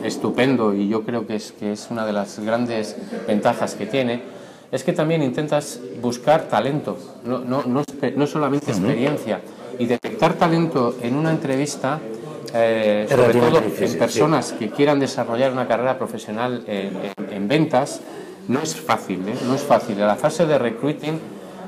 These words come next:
Speaker 1: a mí me, estoy precisamente ahora en esta fase, eh... Tenemos que ampliar el equipo de ventas, eh, muchísimo, eh, triplicar,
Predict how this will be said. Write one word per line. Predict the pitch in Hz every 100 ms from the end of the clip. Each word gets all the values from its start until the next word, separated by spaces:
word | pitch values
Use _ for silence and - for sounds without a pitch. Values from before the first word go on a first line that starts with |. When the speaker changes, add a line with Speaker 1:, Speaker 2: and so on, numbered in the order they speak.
| - - - -
Speaker 1:
a |
mí | 127 156
me, | -
estoy | - - - - 156 156
precisamente | 151 143 123 117 117
ahora | 110
en |
esta | 104 107
fase, | 98 113 110 156
eh... | 156 156 120 113 107 107 - -
Tenemos | 110 135 127
que | 117
ampliar | 110 113 117 113
el | 104
equipo | 101 113 - 107
de | 104
ventas, | 113 117 117 104 98 - - -
eh, | 98 98 98 98 95
muchísimo, | 95 98 92 147 147 156 160 156 -
eh, | 104 98
triplicar, | 98 101 92 87 135